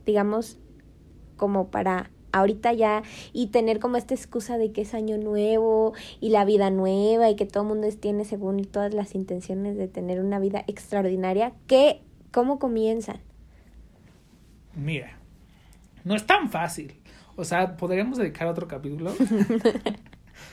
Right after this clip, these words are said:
Speaker 2: Este, no, mira, la verdad es que lo más sencillo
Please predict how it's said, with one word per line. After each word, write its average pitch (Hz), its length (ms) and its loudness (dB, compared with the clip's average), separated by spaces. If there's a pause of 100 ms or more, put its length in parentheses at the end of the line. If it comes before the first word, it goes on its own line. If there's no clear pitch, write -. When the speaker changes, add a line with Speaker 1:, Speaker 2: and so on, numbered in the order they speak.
(500)
Speaker 2:
Este, 156 1600 -4 (580)
no, 240 220 8
mira, 180 260 6
la 190 120 8
verdad 233 280 4
es 320 140 -6
que 240 400 0 (960)
lo 180 160 4
más 220 240 2
sencillo 170 760 -2